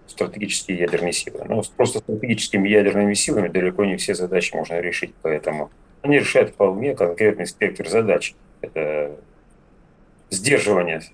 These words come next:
ядерного, ядерное сдерживание в отношении потенциальных агрессоров и предотвращение крупномасштабной войны. А вот малые войны, вот типа вот, на, которые как на Украине сейчас идет, или вот как были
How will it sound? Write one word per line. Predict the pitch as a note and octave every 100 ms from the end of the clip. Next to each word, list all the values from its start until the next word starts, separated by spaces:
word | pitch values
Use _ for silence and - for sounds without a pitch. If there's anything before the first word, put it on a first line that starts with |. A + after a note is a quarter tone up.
| _ - G2+ G2 G2
ядерного, | F#2 F#2 G#2+ A#2 F2 F2+ F2 F2 -
ядерное | A#2+ C3 G2+ F#2 F2+
сдерживание | F2 F#2+ E2 E2 D2+ D2 C#2+ _ -
в | G2
отношении | F#2+ F#2 F#2+ E2+
потенциальных | - F2+ G2 F#2 - G2 F2 -
агрессоров | G#2 A#2+ E3+ - A2 -
и | B2
предотвращение | A#2+ F#2 F#2 G2+ - G#2+ F#2
крупномасштабной | - - F2+ F2+ - F#2+ F2+
войны. | F#2 F2+ D#2 C#2+ _ _
А | G#2+
вот | A2 A#2
малые | F3+ D#3 A2+
войны, | G2+ F2+ F2
вот | F#2
типа | - F2+ F2+
вот, | E2+ E2+ -
на, | F#2 E2+
которые | - - G#3 G#2 -
как | - -
на | F2
Украине | - F#2 B2+ D#3 D3+ B2+
сейчас | B2+ A#2+
идет, | A#2 G#2 G#2 G2+
или | E2+
вот | E2+ -
как | F2+ E2+
были | G2 F2